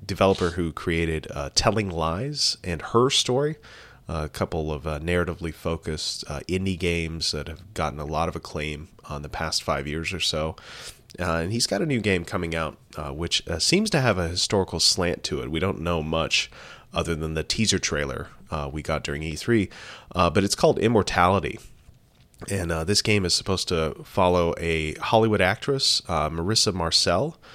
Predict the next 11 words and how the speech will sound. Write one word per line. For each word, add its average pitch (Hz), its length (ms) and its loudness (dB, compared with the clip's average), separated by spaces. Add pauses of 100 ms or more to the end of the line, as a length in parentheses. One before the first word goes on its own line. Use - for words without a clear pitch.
(340)
uh, 85 320 4
who 101 300 0
released 107 480 2
a 98 60 4
series 104 640 4
of, 80 520 -2
uh, 78 440 -2
well, 98 180 8
actually, 82 420 2 (160)
uh, 80 320 2 (240)
uh, - 120 -8